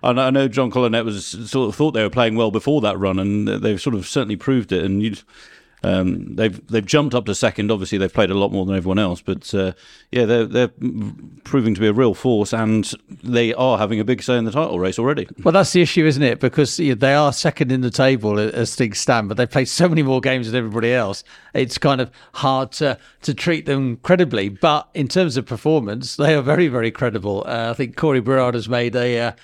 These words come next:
Speaker 2: made a difference since his return. I'm not sure how long he's around for. Seb Smead was playing on, uh,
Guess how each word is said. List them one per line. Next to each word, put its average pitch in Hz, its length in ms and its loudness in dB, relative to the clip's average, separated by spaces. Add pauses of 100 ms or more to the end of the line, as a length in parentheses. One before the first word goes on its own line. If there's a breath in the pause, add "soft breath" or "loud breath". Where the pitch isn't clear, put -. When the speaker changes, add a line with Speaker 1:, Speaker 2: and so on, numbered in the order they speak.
(260 loud breath)
Speaker 2:
made 123 200 0
a 107 40 -2
difference 123 400 -2
since 120 220 -2
his 143 240 0
return. 131 320 -2
I'm 127 80 -2
not 127 160 -2
sure 120 200 0
how 120 100 2
long 117 160 0
he's 120 200 -2
around 107 280 0
for. 113 260 0
Seb 131 240 0
Smead 147 380 0
was 113 100 -4
playing 104 380 -2
on, 104 240 -2
uh, 101 180 -2